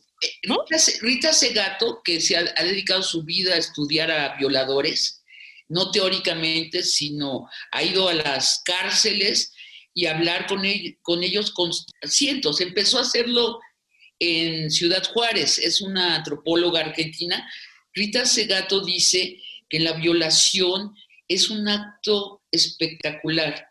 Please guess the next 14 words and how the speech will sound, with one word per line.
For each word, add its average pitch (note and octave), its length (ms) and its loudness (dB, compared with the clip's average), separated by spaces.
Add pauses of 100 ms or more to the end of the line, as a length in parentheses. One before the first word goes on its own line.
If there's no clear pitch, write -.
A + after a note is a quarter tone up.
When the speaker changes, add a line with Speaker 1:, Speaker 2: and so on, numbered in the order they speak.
(580)
Speaker 1:
O - 40 -4
sea, E3 160 0
que F3+ 80 0
el F3+ 100 -2
violador F#3 760 0 (380)
está F3 340 2
actuando G#3 640 -2
la F#3 140 0
violación D#3+ 840 0 (400)
para D#3+ 400 -2
un F3+ 160 -4
auditorio E3+ 560 0
de D3 120 0
hombres. - 600 -6